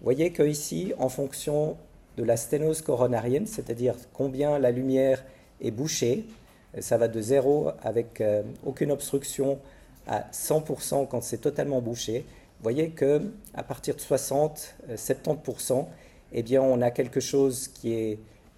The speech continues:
euh, mesurable et avec une augmentation qui est moindre, euh,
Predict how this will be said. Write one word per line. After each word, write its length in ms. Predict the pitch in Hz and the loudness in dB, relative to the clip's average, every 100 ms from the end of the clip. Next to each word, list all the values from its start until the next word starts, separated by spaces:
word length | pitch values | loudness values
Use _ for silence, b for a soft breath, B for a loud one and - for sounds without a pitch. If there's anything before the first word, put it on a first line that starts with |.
| - 110 | -10 -2
euh, 300 | 107 104 104 110 107 - | 0 0 -2 -6 -10 -10
mesurable 680 | 202 147 156 139 123 147 143 - - - | -2 0 2 4 4 2 -2 -8 -20 -2
et 180 | 123 131 | 4 4
avec 380 | 120 123 - - | 4 0 -4 -4
une 140 | 123 | 0
augmentation 580 | 123 131 127 131 - 131 | 2 0 -2 -4 -4 -8
qui 160 | - 113 | -4 -2
est 60 | |
moindre, 560 | 113 135 143 143 - - B B - 110 | 2 4 4 0 -4 -8 B B -10 -4
euh, 340 | 110 110 110 | -2 0 0